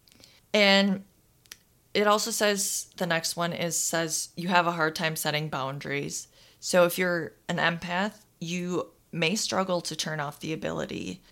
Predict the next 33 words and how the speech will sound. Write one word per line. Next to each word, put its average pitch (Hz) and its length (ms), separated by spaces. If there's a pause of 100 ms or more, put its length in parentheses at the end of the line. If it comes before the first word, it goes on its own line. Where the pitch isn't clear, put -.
(120)
to 208 180
feel, 175 600 (300)
and 170 440
you 180 120
find 175 280
it 196 100
impossible 196 540
to 196 100
stop - 300
giving. 170 420 (720)
And 185 460
<laughs> - 320
wh-, 196 300
even 202 300
when 208 180
you 196 100
have 185 460
no 175 180
energy 165 420
left. - 440 (520)
So 185 540 (340)
you 180 160
might 170 260
believe 185 380
boundaries 156 540
suggest 147 560
you 151 80
don't 151 200
care 135 360
about 156 280
your 151 120
loved 151 380
ones, - 500